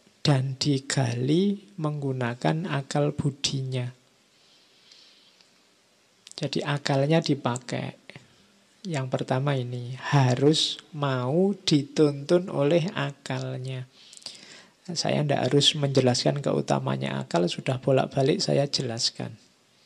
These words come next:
Yang kedua, curious. Ingin tahu.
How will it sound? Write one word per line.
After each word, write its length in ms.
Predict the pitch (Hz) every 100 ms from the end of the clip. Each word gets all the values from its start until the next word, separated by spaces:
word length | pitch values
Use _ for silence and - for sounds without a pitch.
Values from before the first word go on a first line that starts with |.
| - _ - - - -
Yang 400 | - 151 160 160
kedua, 800 | 160 - 202 208 147 147 175 190 - -
curious. 640 | 185 185 196 190 175 160 - - - - - - - - - - - _ _ _ _ _ _ _
Ingin 480 | 170 170 175 170 170
tahu. 480 | 160 160 156 131